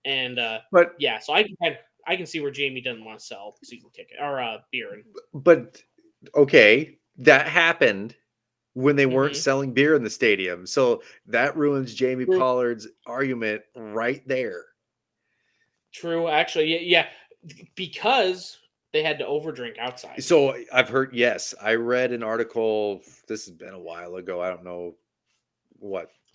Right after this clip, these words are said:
Speaker 2: I read this on, but there was arguments to both sides. It was,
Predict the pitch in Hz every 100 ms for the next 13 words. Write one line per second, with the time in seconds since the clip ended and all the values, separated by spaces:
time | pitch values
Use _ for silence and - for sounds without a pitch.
0 | _ _ - 90 85 85 87 - 92 90
1 | - _ _ _ _ _ _ _ _ _
2 | _ - 151 156 147 127 135 151 131 120
3 | - 101 117 110 107 - - 120 98 80
4 | 87 - - - 113 110 117 113 104 104
5 | 95 -